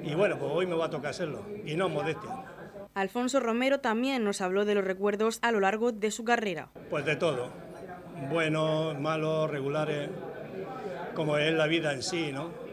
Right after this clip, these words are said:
Speaker 1: Pero sobre todo mucha satisfacción porque he estado toda mi vida haciendo lo que me gusta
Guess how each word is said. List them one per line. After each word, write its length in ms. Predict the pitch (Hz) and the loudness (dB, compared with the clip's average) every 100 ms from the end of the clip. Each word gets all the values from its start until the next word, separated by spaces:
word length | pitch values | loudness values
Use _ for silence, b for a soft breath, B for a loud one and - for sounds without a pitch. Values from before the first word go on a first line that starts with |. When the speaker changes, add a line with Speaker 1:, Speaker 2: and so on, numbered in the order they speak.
| - | -8
Speaker 1:
Pero 180 | 151 143 | -4 -4
sobre 240 | 175 156 | -2 0
todo 240 | 175 190 | 2 2
mucha 280 | 185 185 190 | 2 0 0
satisfacción 760 | 156 160 165 156 151 202 196 165 | -2 -4 -4 -4 -2 0 0 -2
porque 220 | 160 190 | -2 -2
he 20 | |
estado 320 | - 180 160 | 0 0 0
toda 220 | 156 165 | 0 0
mi 80 | 156 | 2
vida 340 | 156 170 160 160 - - - - - - - | 2 2 2 -2 -8 -10 -10 -10 -10 -10 -8
haciendo 420 | - 151 196 185 165 | -4 0 2 2 2
lo 160 | 160 | 2
que 80 | 151 | 0
me 100 | 151 | 0
gusta 300 | 175 - 107 | 0 0 -6